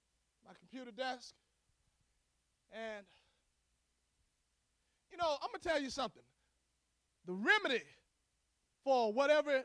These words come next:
that has you all stressed out and have you all bound up inside, on the inside, the answer is not sitting there and dwelling on it. The answer is getting in the Word of God, amen?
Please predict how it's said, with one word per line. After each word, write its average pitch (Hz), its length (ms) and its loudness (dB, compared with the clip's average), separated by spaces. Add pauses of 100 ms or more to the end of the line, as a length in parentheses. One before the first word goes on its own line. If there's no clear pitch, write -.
that 220 200 -6
has 247 380 -2
you 262 140 -2
all 254 380 0 (260)
stressed - 560 -8
out 254 220 -6 (960)
and 196 100 -14
have 247 260 -6
you 247 160 -4
all 240 460 0 (1080)
bound 262 440 -2
up 262 180 -4 (560)
inside, 247 480 -8
on 247 140 -4
the 254 160 -4
inside, 269 400 -2 (1200)
the 247 160 2 (520)
answer 349 240 -4
is 226 160 -2
not 262 240 -2
sitting 302 400 -8
there 196 180 -2 (800)
and 220 140 -8
dwelling 226 360 2
on 208 200 2
it. - 1120 -20
The 277 100 2
answer 349 320 2
is 240 160 -2
getting 254 240 2
in 233 140 0
the 214 80 6
Word 220 260 6
of 180 80 -4
God, 202 300 4
amen? 262 460 0